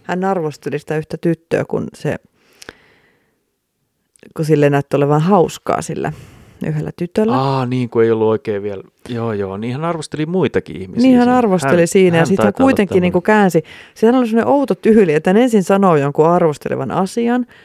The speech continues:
Speaker 1: ja sit hän samalla tarkkailee muita, ja sit hän yhtäkkiä kääntää sen ihan päälaelleen. <laughs>
Speaker 2: Joo.
Speaker 1: Niin, että on tää toisaalta niinku näinkin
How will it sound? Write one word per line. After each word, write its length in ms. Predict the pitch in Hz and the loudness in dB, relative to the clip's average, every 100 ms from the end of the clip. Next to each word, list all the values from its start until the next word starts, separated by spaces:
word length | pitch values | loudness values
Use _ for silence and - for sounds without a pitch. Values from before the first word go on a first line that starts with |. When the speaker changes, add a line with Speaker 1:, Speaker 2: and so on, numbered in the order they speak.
| _ 214 | _ -2
Speaker 1:
ja 60 | |
sit 160 | 202 220 | 0 2
hän 100 | 202 | 2
samalla 340 | 220 240 214 | 2 2 2
tarkkailee 680 | 175 196 196 - 151 139 139 | 2 0 0 0 0 2 0
muita, 320 | 180 214 208 | 2 2 2
ja 60 | 165 | 0
sit 160 | 240 330 | -2 -4
hän 80 | |
yhtäkkiä 360 | 320 - 233 220 | -6 -4 -4 -2
kääntää 340 | 247 226 190 | 0 0 0
sen 120 | 185 233 | 0 0
ihan 160 | 214 | 0
päälaelleen. 640 | 214 175 143 135 117 - - - - _ _ | 2 0 2 0 0 -2 -4 -8 -18 _ _
<laughs> 340 | - 240 - 101 | -4 -4 -2 -2
Speaker 2:
Joo. 180 | 101 87 | -2 0
Speaker 1:
Niin, 180 | 247 269 | 2 4
että 120 | 240 | 4
on 100 | 262 | 2
tää 140 | 269 | 0
toisaalta 360 | 262 294 247 220 | 2 0 0 0
niinku 160 | 220 247 | 0 0
näinkin 440 | 277 190 151 | 2 0 0